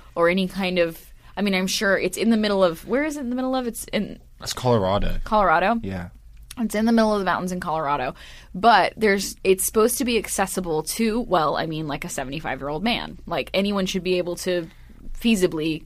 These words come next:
Speaker 1: go and find this thing.
Speaker 2: Yeah, but it, it's, this is the thing, like, there's this whole controversy of whether or not, um, it's true or not. He, of
Speaker 1: Like, it
Speaker 2: course
Speaker 1: even exists?
Speaker 2: Yeah, it, it, like, he even did it. I mean, he's still like, "Yeah, it's out there. Please go find my money."
Speaker 1: He said that there were people who, like,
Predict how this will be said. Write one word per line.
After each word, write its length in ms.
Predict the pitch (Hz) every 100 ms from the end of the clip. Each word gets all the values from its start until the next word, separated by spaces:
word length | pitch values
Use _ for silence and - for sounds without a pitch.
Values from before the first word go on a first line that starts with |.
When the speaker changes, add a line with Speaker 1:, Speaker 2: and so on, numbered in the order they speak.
| -
Speaker 1:
go 240 | 190 156
and 120 | 147 156
find 240 | 160 -
this 120 | -
thing. 140 | - 117
Speaker 2:
Yeah, 180 | 110
but 140 | 104 139
it, 220 | 151 160
it's, 160 | 156 -
this 240 | - 151
is 40 | -
the 120 | 151
thing, 240 | 120 110
like, 220 | 101 92 107
there's 200 | 110 -
this 120 | 113
whole 280 | - 123 120
controversy 640 | - 95 98 90 87 92
of 80 | 85
whether 260 | 87 87
or 60 | 87
not, 240 | 85 80 -
um, 240 | 78 78
it's 160 | 78 82
true 260 | - 95
or 60 | 92
not. 200 | 95 -
He, 200 | 107 101
of 140 | 90 -
Speaker 1:
Like, 120 | 92
it 80 | 180
Speaker 2:
course 160 | 185
Speaker 1:
even 140 | 180 151
exists? 540 | 156 131 180 - -
Speaker 2:
Yeah, 220 | 113 92
it, 180 | 104 -
it, 220 | 90 -
like, 160 | 107 110
he 160 | -
even 240 | 113 101 90
did 160 | 95
it. 100 | 85 -
I 80 |
mean, 140 | 107 117
he's 180 | 151 127
still 200 | 139 107
like, 180 | 95
"Yeah, 400 | 110 139 110 120 127
it's 200 | 98 -
out 200 | - 127
there. 220 | 87 104 123 -
Please 340 | - 90 117
go 140 | 117
find 380 | 120 117 123 120
my 260 | 90 92 113
money." 460 | 131 139 113 95 - -
Speaker 1:
He 120 | 269
said 160 | 294 415
that 80 | 466
there 100 | 269
were 80 | 254
people 280 | 240 269 269
who, 160 | 240
like, 320 | 220 160 -